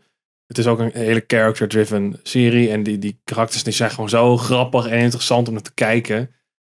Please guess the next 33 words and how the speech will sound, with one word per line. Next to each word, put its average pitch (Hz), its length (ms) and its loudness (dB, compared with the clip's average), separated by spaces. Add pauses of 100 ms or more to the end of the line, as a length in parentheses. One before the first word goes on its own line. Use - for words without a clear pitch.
(300)
Dat 113 200 -2
die 120 140 -2
gewoon, 113 220 -4
ik, 139 120 0
ik 156 220 -2
wilde 156 180 2
gewoon 127 160 0
blijven 120 260 0
kijken. 110 380 -2
En 127 100 2
het 151 100 4
is 202 120 4
ook 226 140 2
wel, 202 300 2 (880)
in 165 120 0
die 175 120 6
zin 170 340 2 (180)
overschatten 170 580 2
ze 156 140 0
zichzelf 143 420 0
ook 151 100 0
niet. 165 160 2
Het 143 120 2
is 143 100 2
ook 165 80 4
niet 160 120 2
een 147 80 2
hele 143 140 4
lange 131 280 2
serie. 107 240 0
Het 104 100 -2
zijn 117 160 -2
maar, 120 200 2